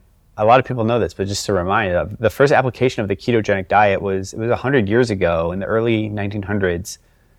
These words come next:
There was this, these doctors that had this idea around epilepsy, that when you have epilepsy, that that had to do with a disruption in brain energy metabolism, and that the patient's brains were not properly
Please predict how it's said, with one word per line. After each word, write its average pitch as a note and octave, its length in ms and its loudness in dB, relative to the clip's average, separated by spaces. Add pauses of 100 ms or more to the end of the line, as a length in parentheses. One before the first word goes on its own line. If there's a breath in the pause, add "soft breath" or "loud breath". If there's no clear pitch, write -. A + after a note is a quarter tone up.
(560)
There G#2 220 2
was F#2+ 140 0
this, - 640 -6 (120)
these G2+ 160 -4
doctors G2 320 2
that F#2+ 80 0
had G2+ 120 4
this - 360 -4
idea G2 200 0
around F#2+ 220 -2
epilepsy, E2+ 680 -2 (380)
that F2 360 0
when F#2+ 200 -4
you F#2 80 -6
have F#2 220 -2
epilepsy, G2 480 0
that E2+ 140 -4
that F#2 120 4
had F#2+ 160 0
to F#2 60 -6
do F2 180 -4
with E2+ 300 -4
a F2+ 80 -2
disruption - 500 -4
in F2 260 -8 (160)
brain F#2 280 -6
energy F#2 320 -8
metabolism, E2+ 760 -6 (240)
and F2+ 140 -6
that D#2+ 180 -10
the F2 160 -4 (220)
patient's F#2+ 320 -6
brains F2+ 320 -4
were F2 260 -4
not E2+ 320 -4
properly F2 600 -2